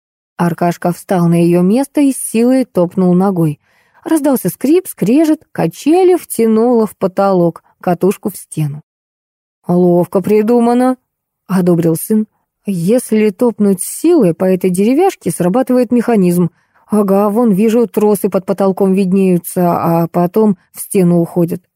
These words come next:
Они, очевидно, за вагонкой крепятся к подъемному блоку, верно?»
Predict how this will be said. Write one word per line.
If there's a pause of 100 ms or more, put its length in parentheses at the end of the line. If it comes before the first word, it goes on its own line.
(120)
Они,
очевидно,
за
вагонкой
крепятся
к
подъемному
блоку,
верно?»